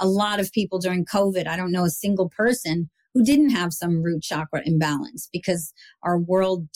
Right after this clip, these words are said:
completely changed in a blink. So moving up from that, in between the root chakra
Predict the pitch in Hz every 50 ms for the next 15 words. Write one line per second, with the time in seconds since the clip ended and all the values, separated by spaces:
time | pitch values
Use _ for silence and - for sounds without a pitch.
0 | - - - 196 196 - - 208 214 214 190 208 202 - - 220 233 294 262 208
1 | - - - 180 175 175 175 196 226 269 262 - - - - - _ _ _ -
2 | - _ _ _ _ _ - - - 240 226 220 214 208 202 - - 208 226 254
3 | 254 240 247 233 220 - - - 196 196 190 196 240 269 247 214 214 - - -
4 | - - - _ - 214 220 220 208 220 208 - - - 254 269 294 320 294 233
5 | 190 185 180 175 - - - 170 165 175 - - 170 165